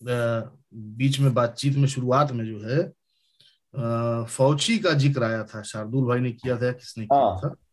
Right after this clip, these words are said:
Speaker 2: हाँ, हाँ, डॉक्टर फौची।
Speaker 1: पहले तो, पहले तो सूचना ले लीजिए, पता नहीं खबर ये आप लोग तक पहुंची है या नहीं,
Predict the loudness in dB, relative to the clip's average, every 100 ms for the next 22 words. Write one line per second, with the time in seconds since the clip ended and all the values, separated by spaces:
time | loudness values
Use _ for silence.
0 | 4 4 4 0 0 0 0 0 0 0
1 | 2 2 2 0 -4 0 2 4 2 -2
2 | 0 0 4 6 6 4 2 2 0 0
3 | 0 2 0 2 4 6 4 4 0 -2
4 | -6 -4 -4 2 4 4 6 6 6 4
5 | 2